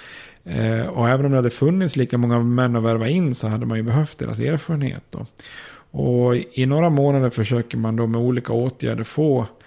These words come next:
eh, Söderns män att stanna kvar i armén genom att man till exempel ska kunna välja vapenslag eller, eh, göra lite omorganiseringar och sånt där. Men till slut så finns det inget att göra då, för att McClellan, han knackar ju nästan på Richmonds port här, och så, eh, är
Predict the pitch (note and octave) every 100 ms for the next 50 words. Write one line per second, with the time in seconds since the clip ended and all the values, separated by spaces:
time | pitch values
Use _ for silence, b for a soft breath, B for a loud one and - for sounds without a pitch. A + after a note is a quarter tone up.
0 | B B B B - A2+ - B2 B2 G#2+
1 | A#2+ B2 A#2 A2+ A#2 A2 - E3+ C#3+ A2
2 | A#2 A2+ A2 A2 A2+ A2 - A#2 G#2+ A2
3 | A2 A2 A2 G#2+ - G#2+ G#2+ A2+ A2+ A#2
4 | A2+ A2 A2+ A#2+ - A2+ G#2+ A#2 A2+ G2+
5 | D#2+ E2+ E2+ E2+ - B B B B -
6 | - - - - A#2+ A#2+ B2 B2 B2 A2+
7 | A#2 - A2+ A#2 A2 G#2+ A#2+ - F2 A2+
8 | B2 A#2 C#3 C3 - B2 B2 - B2+ A2+
9 | G#2+ A#2 A2+ A#2 A2+ C3+ D3 B2 A#2+ A#2
10 | A2+ A#2 - D3 C#3 A#2+ B2 A#2+ - B2+
11 | - A#2+ A#2 A#2+ A#2 B2+ B2+ B2 A2+ A2
12 | - - D3+ - B2 A#2 A#2 - A#2+ A2+
13 | B B B B B _ D#3+ C#3+ D3 E3
14 | E3